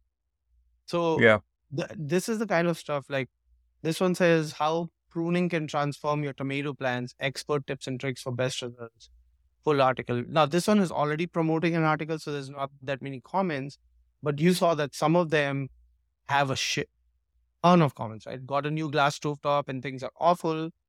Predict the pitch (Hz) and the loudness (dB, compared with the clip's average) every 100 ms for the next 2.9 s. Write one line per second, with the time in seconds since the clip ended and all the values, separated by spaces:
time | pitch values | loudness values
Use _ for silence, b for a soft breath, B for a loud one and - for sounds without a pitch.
0 | _ _ _ - 151 151 147 147 151 139 | _ _ _ 0 2 2 0 -2 -4 -6
1 | 123 139 127 123 107 _ - 180 180 175 | -8 -10 -8 -10 -12 _ 0 4 6 6
2 | 165 160 143 139 135 123 113 95 | 4 0 -6 -8 -10 -10 -12 -14